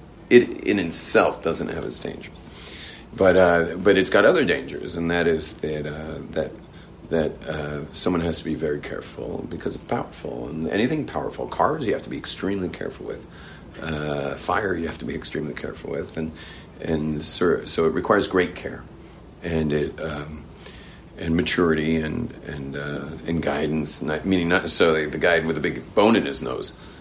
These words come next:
but, uh, but someone involved in this would need to know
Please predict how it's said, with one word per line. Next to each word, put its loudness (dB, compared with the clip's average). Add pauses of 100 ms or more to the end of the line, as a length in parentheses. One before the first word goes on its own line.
(180)
but, 6
uh, 6 (680)
but 4
someone 4
involved 8
in 0
this 0
would 0
need 0
to -6
know 0